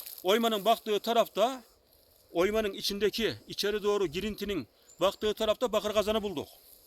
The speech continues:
Evet. Ne dedim? Ayağın, sağ ayağın olduğu bir üçgen düşünün böyle. Yirmi yirmi beş metre ileride o bölgede arama yapın dedim bak. Evet. Bu da sol taraftaki üçgen.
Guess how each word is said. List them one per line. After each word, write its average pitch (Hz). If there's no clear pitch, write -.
Evet. 226
Ne 220
dedim? 220
Ayağın, 214
sağ 220
ayağın 214
olduğu 226
bir 240
üçgen 247
düşünün 165
böyle. 160
Yirmi 196
yirmi 208
beş 220
metre 185
ileride 202
o 226
bölgede 233
arama 233
yapın 214
dedim 147
bak. 180
Evet. 220
Bu 208
da 254
sol -
taraftaki 214
üçgen. 147